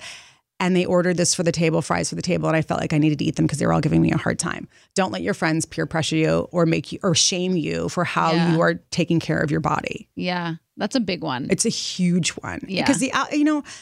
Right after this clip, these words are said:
Speaker 1: it, it goes back to everything. Like, don't let other people influence you. That's, like, the biggest, like, life thing. You know, don't, don't let other people influence the way that you live,
Speaker 2: I know, but it's so
Speaker 1: the way that you
Speaker 2: interesting
Speaker 1: parent,
Speaker 2: 'cause
Speaker 1: the
Speaker 2: we're
Speaker 1: way that
Speaker 2: s-,
Speaker 1: you eat.
Speaker 2: we're so,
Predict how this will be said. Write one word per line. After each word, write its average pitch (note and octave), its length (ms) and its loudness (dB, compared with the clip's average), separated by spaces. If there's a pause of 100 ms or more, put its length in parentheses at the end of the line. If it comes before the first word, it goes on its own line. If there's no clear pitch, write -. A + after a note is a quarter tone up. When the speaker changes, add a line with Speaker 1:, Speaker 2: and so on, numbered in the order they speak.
(200)
Speaker 1:
it, - 140 0
it B3 60 0
goes D#4+ 200 0
back A4+ 160 0
to G#3 100 0
everything. G#3 280 -2
Like, F#3 240 -2
don't C#4+ 300 0
let B3 200 -4 (100)
other G#3 180 0
people F3+ 560 -2 (180)
influence F#3+ 480 2
you. - 100 -4 (560)
That's, A3+ 160 -2
like, D4 100 -2
the A#3+ 80 0
biggest, G#3+ 420 0 (300)
like, F3 240 -2
life E3+ 300 0
thing. E3 240 -2 (120)
You F#3+ 60 2
know, F#3+ 80 2
don't, A3 400 0
don't A#3 180 2
let C4+ 160 -2
other G3 200 -2
people F#3+ 320 -4
influence F3 500 0
the F3 100 2
way F3 160 4
that F#3+ 140 2
you F#3+ 360 0
live, D#3+ 180 4
Speaker 2:
I - 20 4
know, E3 120 4
but G3 120 0
it's - 160 -6
so - 160 0
Speaker 1:
the F3+ 60 6
way F#3 60 6
that - 40 2
you A#3 60 2
Speaker 2:
interesting - 240 2
Speaker 1:
parent, - 160 4
Speaker 2:
'cause A#3+ 60 2
Speaker 1:
the - 60 2
Speaker 2:
we're - 60 4
Speaker 1:
way G3 80 6
that F#3+ 80 2
Speaker 2:
s-, G#3 180 -2
Speaker 1:
you E3+ 80 -2 (140)
eat. G#3 60 -2
Speaker 2:
we're A3 140 4
so, A3 640 2